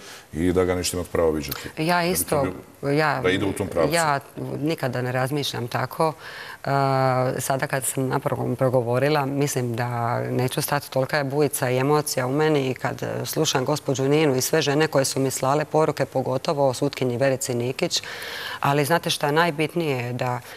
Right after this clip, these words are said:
Speaker 2: naš premijer Plenković, e, napravi, e, zaista,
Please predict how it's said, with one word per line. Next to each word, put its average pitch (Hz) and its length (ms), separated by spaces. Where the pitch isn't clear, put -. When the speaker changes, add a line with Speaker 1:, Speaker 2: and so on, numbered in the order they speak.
Speaker 2:
naš 160 240
premijer 151 400
Plenković, 151 760
e, - 40
napravi, 147 600
e, 123 100
zaista, 131 760